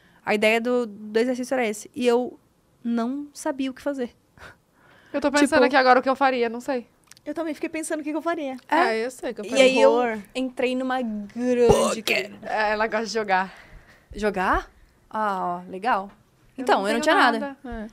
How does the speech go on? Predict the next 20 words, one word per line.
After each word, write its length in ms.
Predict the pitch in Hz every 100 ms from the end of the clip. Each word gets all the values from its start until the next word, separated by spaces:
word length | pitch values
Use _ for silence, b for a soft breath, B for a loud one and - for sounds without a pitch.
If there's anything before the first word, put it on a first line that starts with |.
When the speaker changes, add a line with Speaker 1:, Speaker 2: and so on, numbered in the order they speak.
| -
Speaker 1:
Tipo, 200 | - 233
eu 40 | 226
entrei 140 | 220
numa 140 | 226 233
grande 260 | 226 233
crise 320 | 269 247 240 240
existencial, 480 | 233 247 254 233
porque 120 | 220 226
eu 40 |
pensei, 300 | 254 247 226
"Gente, 240 | 240 262
eu 60 | 214
não 100 | 208
sei 280 | - 226 226
ser 140 | 254
feliz, 440 | 247 381 349 339 -
eu 100 | 190
só 120 | 208
sei 140 | 208
trabalhar. 540 | 220 226 277 403 262